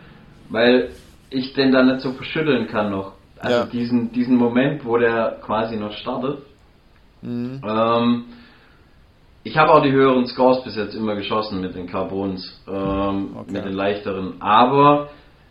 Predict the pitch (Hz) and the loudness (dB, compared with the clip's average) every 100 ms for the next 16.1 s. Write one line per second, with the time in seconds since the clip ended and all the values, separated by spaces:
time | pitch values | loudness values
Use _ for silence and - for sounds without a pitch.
0 | _ _ - - - 123 123 - 127 131 | _ _ -14 -6 -2 -2 -2 0 2 2
1 | - 107 127 120 127 123 123 139 127 - | 0 -6 -4 -2 -2 -4 -6 -6 -6 -6
2 | 147 151 143 117 104 - 98 101 101 107 | -8 -4 -2 -2 -4 -6 -8 -6 -4 -6
3 | 101 110 101 101 - 104 113 107 113 101 | -6 -6 -6 -6 -8 -10 -6 -4 -4 -4
4 | 98 107 110 - - - _ _ _ 104 | -2 0 0 -2 -8 -20 _ _ _ -10
5 | 101 101 98 107 120 110 - 104 98 98 | -8 -6 -6 -2 -2 -2 -6 -4 -4 -2
6 | 98 - - 123 123 113 110 120 120 117 | -6 -10 -4 -2 -2 -4 -6 -6 -4 -6
7 | 110 - 98 110 135 - _ _ _ _ | -8 -8 -6 -4 -6 -10 _ _ _ _
8 | _ _ _ - 104 101 107 110 110 110 | _ _ _ -20 -18 -14 -4 0 2 0
9 | - 107 101 101 104 110 110 95 113 123 | -4 -8 -10 -4 0 2 0 -2 0 0
10 | 123 123 123 120 139 143 143 143 - - | 2 2 2 0 4 6 4 0 -14 -20
11 | - - - - 123 127 131 123 117 127 | -20 -20 -20 -10 -2 2 2 2 2 2
12 | 139 139 135 135 135 131 127 - 135 151 | 2 2 4 4 4 2 0 -2 2 4
13 | 160 160 - 143 131 127 131 143 127 - | 2 -2 -4 -2 -2 0 2 2 0 0
14 | 127 127 - 107 110 - 104 113 101 - | 0 0 -4 -6 -6 -4 0 0 -2 -6
15 | 98 90 87 - - 92 98 98 98 95 | -8 -8 -12 -14 -8 -4 0 2 0 -4